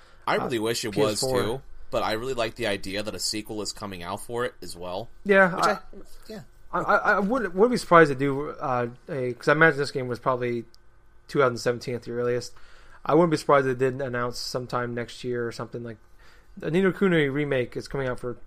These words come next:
Speaker 2: P S four, 'cause I, it came out super late in the P S three. I think it came out just a
Speaker 1: Yeah.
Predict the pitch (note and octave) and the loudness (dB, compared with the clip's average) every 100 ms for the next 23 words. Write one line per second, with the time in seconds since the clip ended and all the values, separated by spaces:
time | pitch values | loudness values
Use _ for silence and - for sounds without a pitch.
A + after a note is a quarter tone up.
0 | - - D3 - B2+ A#2 - A#2+ - - | -14 -2 -2 -2 -6 -6 -8 -10 -12 -16
1 | - - - - - G#3+ G3+ D#3+ B2 - | -18 -18 -12 -2 4 8 8 6 -4 -4
2 | G#3+ G#3 F3 E3+ E3+ F3 D3 E3+ D#3+ - | -2 0 2 2 2 -4 -6 0 0 2
3 | D#3+ D#3 D#3+ E3 - D3 C3+ C3+ - - | 0 2 2 -4 -4 -4 -4 -6 -14 -18
4 | - - - - - G#2 | -20 -20 -20 -10 -2 -2